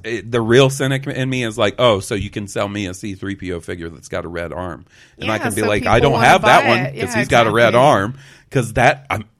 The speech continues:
Speaker 1: I saw it in Walmart yesterday. I was like, "I need that. I need that two-pack with C three P O and R-, R two D two 'cause he's got the red arm.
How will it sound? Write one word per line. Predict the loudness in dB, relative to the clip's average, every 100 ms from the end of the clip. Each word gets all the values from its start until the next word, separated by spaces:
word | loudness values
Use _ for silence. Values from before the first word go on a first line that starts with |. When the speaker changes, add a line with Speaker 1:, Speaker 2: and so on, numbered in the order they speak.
| _ _ _
Speaker 1:
I | -4 -2
saw | 4 6 6
it |
in | 4
Walmart | 4 4 6 2 4
yesterday. | 0 0 -2 0
I |
was | 2
like, | 0 0
"I | 0
need | 2 0 -2
that. | -4 -4 _ _ _ _ -4
I | 0
need | 0 2
that | 0 0
two-pack | -4 2 2 2
with | 0 -2
C | -4
three | -2 -4
P | 0 2
O | 2
and | 2
R-, | -2 -2 -2 0
R | 0
two | 0
D | -4 -6
two | -6
'cause | -8 -10
he's | -8
got | -8 -8
the | -8
red | -6 0
arm. | 2 4 2